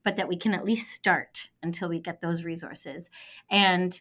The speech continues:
those seven big focus areas actually encompass a lot of the forty-six actions, not every single one, but a lot.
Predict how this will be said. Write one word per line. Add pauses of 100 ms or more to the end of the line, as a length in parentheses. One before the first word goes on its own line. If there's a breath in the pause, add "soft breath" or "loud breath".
those
seven
big
focus
areas
actually
encompass
a
lot
of
the
forty-six
actions,
not
every
single
one,
but
a
lot.